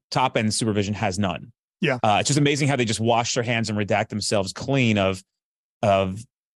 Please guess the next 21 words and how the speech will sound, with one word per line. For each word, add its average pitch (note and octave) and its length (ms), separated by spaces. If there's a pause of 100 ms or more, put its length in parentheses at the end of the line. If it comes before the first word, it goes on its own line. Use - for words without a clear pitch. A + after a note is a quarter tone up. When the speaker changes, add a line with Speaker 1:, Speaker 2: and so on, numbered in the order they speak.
Speaker 1:
any, D#3+ 420
uh, C3 120
dude, C#3 240
I C#3 60
listen, G2+ 360 (240)
uh, G2+ 320
I'm B2 240
gonna B2 140
try - 160
to G2 60
keep G2+ 100
this F#2+ 140
as F#2 80
vague F#2 200
as F#2 80
possible. G2 400
There A2 100
was G#2+ 100
recently A#2 340
an G2+ 80
event G2 320